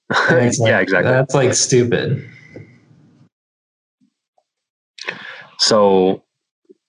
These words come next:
Speaker 1: um, and the last part of this article, they said, "To conclude each interview, we asked participants to recommend just one or two books, particularly positive ones for people who could use an emotional boost right now."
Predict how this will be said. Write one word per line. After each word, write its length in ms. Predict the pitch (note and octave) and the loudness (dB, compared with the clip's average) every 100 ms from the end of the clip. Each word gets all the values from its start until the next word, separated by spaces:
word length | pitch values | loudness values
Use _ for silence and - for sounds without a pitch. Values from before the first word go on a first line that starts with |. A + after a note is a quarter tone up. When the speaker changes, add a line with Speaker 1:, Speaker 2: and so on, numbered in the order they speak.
| _ - | _ -2
Speaker 1:
um, 400 | E2+ D#2+ D#2+ - | 2 2 0 0
and 140 | A2+ | 2
the 80 | A2+ | 2
last 240 | B2+ B2 | 2 0
part 180 | - C3 | 0 2
of 40 | A2+ | 2
this 120 | A#2 | 2
article, 640 | A2 G#2 G#2+ G2+ G2+ - F2+ D#2 | 2 2 2 4 2 -2 -10 -4
they 100 | F#2 | -2
said, 280 | F2 G2 F2 | 0 -2 -2
"To 100 | - | -6
conclude 380 | G#2 - D#3+ C#3+ | -4 0 2 4
each 140 | A2+ | 2
interview, 380 | G#2 G2 F#2+ F#2 | 2 2 2 4
we 160 | E2+ F2 | 4 2
asked 360 | D3 - - _ | 0 -2 -8 _
participants 640 | - G2+ F#2+ G2 F#2+ F#2 - | -6 -4 -2 0 0 0 -2
to 100 | E2+ | -2
recommend 500 | F#2+ G2 F#2 F#2 F2 | -2 -2 -2 -2 -2
just 220 | F2 - | -4 -4
one 200 | F#2 A#2+ | 0 0
or 100 | A#2+ | 0
two 160 | - | 0
books, 400 | F#2+ F2+ F2 - - - _ - | 0 0 0 -4 -10 -20 _ -8
particularly 600 | - - C#3+ C#3 A#2+ G2+ | -4 -2 0 2 2 2
positive 600 | - G2+ G#2+ F2+ E2 D#2+ | 2 2 2 0 -4 -6
ones 340 | E2 D2+ D2+ | -4 -6 -8
for 120 | - - | -12 -8
people 220 | F#2 F2 | -4 -4
who 120 | F2+ | -4
could 180 | F2+ E2+ | -6 0
use 200 | F2+ E2+ | 0 2
an 100 | E2 | 0
emotional 480 | D#2+ F#2+ G2+ G#2+ E2+ | 2 2 2 0 -2
boost 420 | - F2 - - | 0 0 0 -2
right 200 | - - | -2 -2
now." 280 | - - | -6 -8